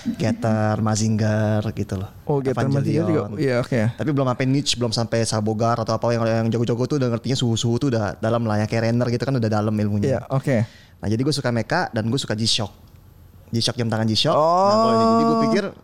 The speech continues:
Speaker 1: why don't we combine mecha shock? Karena mecha itu juga artinya mechanical. Dan awalnya tuh mecha shock tuh gue mau buat jam tangan awalnya. Jam tangan itu jam tangan mechanical tapi modelnya kayak G-Shock.
Speaker 2: Shock.
Speaker 1: Mecha shock namanya gitu.
Speaker 2: Oke.
Speaker 1: Cuman,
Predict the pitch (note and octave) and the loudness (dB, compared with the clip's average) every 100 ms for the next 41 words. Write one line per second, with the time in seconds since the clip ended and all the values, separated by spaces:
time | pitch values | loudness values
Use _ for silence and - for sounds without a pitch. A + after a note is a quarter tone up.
0 | - - E2+ C#3+ D3+ C#3+ C#3 B2 B2 B2 | -20 -10 -2 0 2 0 -2 -2 -2 -2
1 | A2+ A2+ - B2 - - A#2+ A2 - B2+ | -2 -4 -2 -2 -4 -4 -4 -4 -4 -2
2 | E3+ D#3 C3+ E3+ D3+ - D#3 B2 A2+ A2 | 0 0 -2 -2 -2 0 -2 0 -2 -2
3 | - B2+ F#3+ - D4 A3+ A3 G#3+ - - | -2 -4 -6 -12 -10 -6 -4 -6 -10 -6
4 | D3 D#3+ F#3+ A3 D4 D3 B2+ B2+ C#3 - | 0 2 2 0 -2 -2 -2 -2 -4 -4
5 | A3+ A3+ B2 E3+ G3 A#2+ A2 G#2+ G#2+ G#2 | -2 0 0 0 0 0 -2 -2 -2 -2
6 | A#2 C3+ B2 G#2 G#2 G2+ G2 F#2+ - - | -2 -2 -2 -2 -2 0 0 -2 -6 -20
7 | - - - G#2+ A2+ A#2 A#2 A#2 A2+ A#2+ | -20 -20 -8 -2 -2 0 -2 0 0 0
8 | D#3+ A#2 G#2+ G#2+ G#2+ G#2+ - A2 G#2+ C3+ | -2 -2 0 0 0 0 0 -2 0 -2
9 | F3 A#2 D3+ B2 D#3 A#2 C3+ - B2 - | -2 -2 -2 -2 0 0 0 0 0 -4
10 | - - A2+ A#2 A#2+ - C#3+ D3 A#2+ A#2+ | -10 -10 -6 -2 0 0 0 -2 -4 0
11 | C#3+ D3+ E3+ D#3 C#3 E3 - D#3+ C#3 G3 | 0 0 0 2 2 0 0 2 2 2
12 | A3 | -2